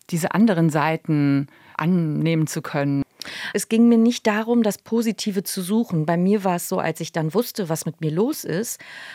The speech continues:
Speaker 2: habe ich auch eigentlich mit den Symptomen gar nicht mehr so viel Probleme gehabt.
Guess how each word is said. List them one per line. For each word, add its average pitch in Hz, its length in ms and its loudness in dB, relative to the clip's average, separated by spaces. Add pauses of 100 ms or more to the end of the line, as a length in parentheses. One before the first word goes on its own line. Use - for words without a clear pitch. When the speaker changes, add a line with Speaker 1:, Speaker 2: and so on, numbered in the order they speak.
Speaker 2:
habe 226 180 0
ich - 180 -8
auch 208 200 -2
eigentlich 214 560 0
mit 208 180 0
den 196 160 4
Symptomen 190 500 2
gar 185 140 2
nicht 185 160 -2
mehr 180 120 2
so 170 100 -2
viel 175 180 -4
Probleme 175 500 2
gehabt. - 460 -6